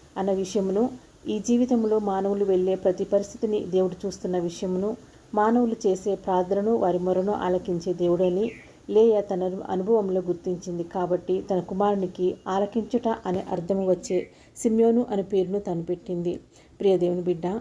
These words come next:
ఈ దేవుడు నీవు వెళ్ళే ప్రతి మార్గమును చూస్తున్నాడని, నీ ప్రార్థనను దేవుడు ఆలకించి నీకు జవాబు ఇవ్వగలడని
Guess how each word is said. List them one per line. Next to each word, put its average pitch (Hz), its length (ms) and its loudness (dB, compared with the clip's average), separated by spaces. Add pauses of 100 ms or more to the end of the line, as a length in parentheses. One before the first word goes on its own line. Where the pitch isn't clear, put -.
(480)
ఈ 220 120 2
దేవుడు 190 420 4
నీవు 190 220 0
వెళ్ళే 185 300 2
ప్రతి 180 280 -2
మార్గమును 190 600 0
చూస్తున్నాడని, 180 760 0
నీ 202 140 2
ప్రార్థనను 202 580 2
దేవుడు 185 300 4
ఆలకించి 180 540 -2
నీకు 185 200 -4
జవాబు 190 440 2
ఇవ్వగలడని 180 760 2